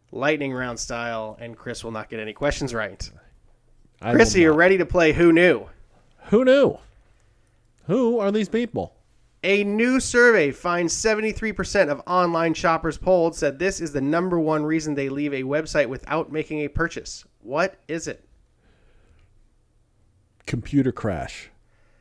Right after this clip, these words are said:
Speaker 1: Having a hard time finding their desired product.
Speaker 2: <laughs>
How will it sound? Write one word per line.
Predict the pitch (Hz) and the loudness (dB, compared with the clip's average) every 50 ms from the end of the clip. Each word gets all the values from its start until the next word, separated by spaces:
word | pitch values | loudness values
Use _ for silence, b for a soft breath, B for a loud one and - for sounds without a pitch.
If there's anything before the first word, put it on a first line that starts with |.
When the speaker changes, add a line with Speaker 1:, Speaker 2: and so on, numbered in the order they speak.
| _ _ _ _ _ _ _ _ _ _ _ _ _ _ | _ _ _ _ _ _ _ _ _ _ _ _ _ _
Speaker 1:
Having | - - 180 202 226 233 226 | 2 4 6 8 8 8 8
a | 214 | 8
hard | 190 208 208 214 202 | 6 6 6 6 4
time | - 214 208 202 190 165 | 4 4 6 6 6 4
finding | - - 170 180 190 196 190 185 | 2 2 4 4 6 6 6 6
their | 190 185 | 6 4
desired | 175 160 156 143 160 160 170 180 180 175 165 | 2 0 0 2 4 4 6 6 6 4 4
product. | - - - 180 - 180 - - - - - - - 240 | 4 6 6 6 6 4 0 0 -8 -12 -2 6 10 10
Speaker 2:
<laughs> | 233 | 10